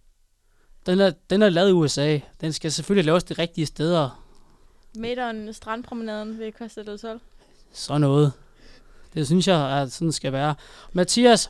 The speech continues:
Speaker 1: hvis alt går galt, så skal du altid... Ja, hvis, du ved, nogen giver chokoladehjerter, nogen, nogen giver, nogen giver sådan biografbilletter. Jeg, jeg har altid sagt, Samba flødeboller er de bedste.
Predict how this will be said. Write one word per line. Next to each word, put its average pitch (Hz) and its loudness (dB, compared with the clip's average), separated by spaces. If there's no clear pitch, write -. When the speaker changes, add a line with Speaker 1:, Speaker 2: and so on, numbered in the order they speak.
Speaker 1:
hvis 196 6
alt 233 4
går 214 4
galt, 185 2
så 202 0
skal 214 2
du 202 8
altid... 202 6
Ja, 180 0
hvis, 196 2
du 185 2
ved, 214 8
nogen 214 4
giver 196 2
chokoladehjerter, 180 4
nogen, 170 0
nogen 185 0
giver, 170 0
nogen 180 -2
giver 180 0
sådan 156 -4
biografbilletter. 156 2
Jeg, 175 -2
jeg 175 -4
har 208 4
altid 214 0
sagt, - 0
Samba 226 4
flødeboller 170 2
er 202 0
de 196 0
bedste. 170 -2